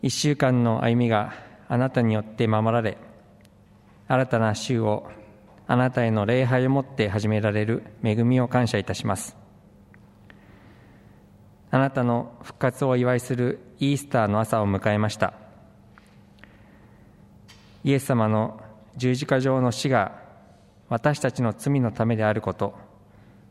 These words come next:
そしてイエス様の復活によって私たちに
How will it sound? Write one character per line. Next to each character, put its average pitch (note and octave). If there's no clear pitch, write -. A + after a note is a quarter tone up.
そ A#2+
し -
て A#2
イ -
エ D3
ス -
様 B2+
の A2
復 A2
活 C3+
に C3
よ C3
っ B2
て -
私 B2+
た B2
ち -
に A2+